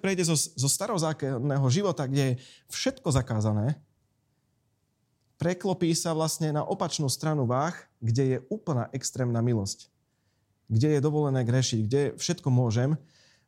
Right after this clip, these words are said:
A Pavol hovorí, že všetko môžem, ale nie všetko mi prospieva. Biblia hovorí, že v podstate týmto hovorí, že môžem robiť všetko,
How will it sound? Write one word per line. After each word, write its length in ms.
A 320
Pavol 320
hovorí, 320
že 80
všetko 400
môžem, 400
ale 160
nie 160
všetko 320
mi 160
prospieva. 560
Biblia 320
hovorí, 400
že 320
v 400
podstate 320
týmto 320
hovorí, 400
že 160
môžem 320
robiť 240
všetko, 400